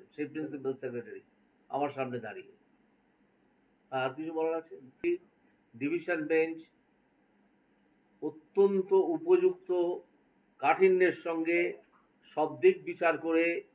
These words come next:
একটা রায় দিয়েছে এবং এতে আমি অত্যন্ত আনন্দিত। তবে আজকে আনন্দ প্রকাশের দিন নয়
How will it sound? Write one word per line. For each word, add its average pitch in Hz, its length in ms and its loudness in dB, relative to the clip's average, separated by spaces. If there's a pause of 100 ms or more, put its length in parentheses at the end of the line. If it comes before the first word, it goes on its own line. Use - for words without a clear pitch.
(320)
একটা 147 340 -2
রায় 156 260 8
দিয়েছে 165 640 -2 (1600)
এবং 156 500 -2
এতে 160 420 -2
আমি 139 260 -2
অত্যন্ত 143 560 -8
আনন্দিত। 143 920 -4 (840)
তবে 156 460 0 (340)
আজকে 131 300 -6
আনন্দ 170 360 -2
প্রকাশের 151 560 -10
দিন 135 260 -6
নয় 147 220 -2